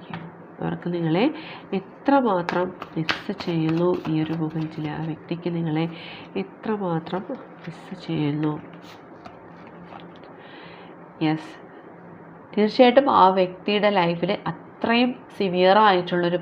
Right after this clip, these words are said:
പ്രോബ്ലം ആ വ്യക്തി ഫേസ് ചെയ്യുന്നുണ്ടാവാം. അതായത് നിങ്ങളുടെ നഷ്ടം അവർക്ക് ഒരിക്കലും താങ്ങാൻ കഴിയാത്ത ഒരു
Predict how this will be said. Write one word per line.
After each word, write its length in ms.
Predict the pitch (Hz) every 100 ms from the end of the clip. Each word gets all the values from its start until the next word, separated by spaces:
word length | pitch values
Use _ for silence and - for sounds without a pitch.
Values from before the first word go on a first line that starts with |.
| 175
പ്രോബ്ലം 440 | 160 156 160 175 160
ആ 60 | 156
വ്യക്തി 240 | 160 - 170
ഫേസ് 280 | 160 147 156
ചെയ്യുന്നുണ്ടാവാം. 760 | 170 170 170 147 147 147 147 190 - - - - - - - -
അതായത് 340 | 196 220 240 302 - 214
നിങ്ങളുടെ 400 | 202 202 202 185 - 175
നഷ്ടം 360 | 165 165 - 170 170 175
അവർക്ക് 300 | 156 160 180 180
ഒരിക്കലും 460 | 175 180 - 254 247 233
താങ്ങാൻ 280 | 185 175 180
കഴിയാത്ത 500 | 175 170 160 160 165 214 -
ഒരു 120 | 165